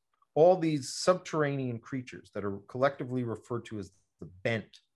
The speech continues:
come out like a horde of locusts, come out of the mountains, and they, they make all sorts of trouble, and they raid farms and invade and da, da, da, da, da, and then they go back. And eight or nine years later,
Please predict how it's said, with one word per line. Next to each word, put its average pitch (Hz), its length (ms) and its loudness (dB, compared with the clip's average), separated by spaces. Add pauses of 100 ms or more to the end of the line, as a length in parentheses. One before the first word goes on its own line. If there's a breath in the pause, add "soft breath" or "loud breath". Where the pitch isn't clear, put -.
(720)
come 147 320 2
out 131 320 4
like 117 140 2
a - 60 -4
horde 170 300 6
of 151 80 10
locusts, - 760 0 (360)
come 139 120 -4
out 147 120 2
of 147 60 2
the 143 60 0
mountains, 135 560 -4
and 104 80 -8
they, 101 140 -6
they 98 220 -10 (100)
make 135 220 -2
all 151 120 8
sorts 147 260 -2
of - 100 -12
trouble, 135 400 0
and 95 100 -6
they 87 80 -10
raid 147 400 0
farms 147 340 4
and 92 100 -10 (220 loud breath)
invade 165 440 4
and 131 120 0
da, 143 80 4
da, 139 100 0
da, 131 140 -2
da, 127 100 -4
da, 123 100 -2
and 123 360 -2
then 170 80 6
they 165 80 4
go 143 120 4
back. 104 240 0 (880)
And 127 280 -2 (380)
eight 233 160 6
or 220 40 8
nine 196 240 8
years 190 200 2
later, 185 420 4